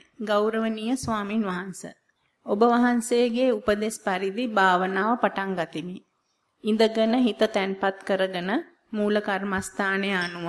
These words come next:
හිත දෙස බලා සිටියෙමි. වේදනාවල් දැනුණද ඒ දෙස බලා නොසිටියෙමි. හිතට එන අරමුණු දෙස බලා පෙර පරිදිම ඒවාට හිත නොයොදා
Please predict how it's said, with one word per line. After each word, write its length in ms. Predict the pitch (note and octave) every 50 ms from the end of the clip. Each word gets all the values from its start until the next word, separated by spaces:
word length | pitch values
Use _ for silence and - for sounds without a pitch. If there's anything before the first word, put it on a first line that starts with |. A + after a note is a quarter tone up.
| F#3 B3+ C#4+
හිත 220 | A3+ A#3 G3 F#3+
දෙස 280 | G#3 G3 G3 G3+ G3+ - A3+
බලා 360 | G3+ G3+ F#3+ F#3+ F#3 F#3+ F#3+
සිටියෙමි. 600 | F#3+ - G3+ F#3+ - F#3 E3+ D#3+ E3 E3 E3 - - _ _ _ _ _ _ _ _ _ _ _ _
වේදනාවල් 760 | G#3+ G#3 G#3+ A3 A3 A3+ A3+ A3+ A3+ A3 A3 A3+ A3+ A#3 A#3+ B3+
දැනුණද 560 | A3+ G3 F#3+ F#3 G3 G3 G3 F#3 E3+ E3+ F#3 A3+ A3+
ඒ 200 | - - F#3+ G3
දෙස 220 | F#3+ F#3+ G#3 G#3+ - B3
බලා 340 | A3 G3+ F#3 F#3+ F#3+ G3+ G#3+
නොසිටියෙමි. 680 | A3 G3+ F#3+ F#3+ - G3+ - - F3+ E3 D#3 D3+ C#3+ C#3 - - _ _ _ _ _ _ _ _ _ _ _ _ _ _
හිතට 340 | - A3 A3 - A3+ A3 A3
එන 240 | A#3 A3+ A3+ A3+ A#3
අරමුණු 480 | A#3+ A3+ G#3 G3 G3+ G3+ G#3 G#3 G#3 G#3
දෙස 200 | G3 G#3+ G#3 - A3
බලා 380 | G#3 G3+ G3 F#3+ F#3+ G3 G#3 A3+
පෙර 220 | - A3 G#3 G3+ G#3
පරිදිම 520 | - - G3+ G3 G3+ G3 F#3+ F#3+ F#3+ G#3 A#3+
ඒවාට 520 | A3+ A3 G#3+ G#3 G3+ G#3 G3+ G3+ G3 -
හිත 280 | A#3+ A3+ G3+ F3+ - -
නොයොදා 560 | G3 F#3+ F#3 F3 E3+ F3 F3 F3+ F#3 F#3+ A#3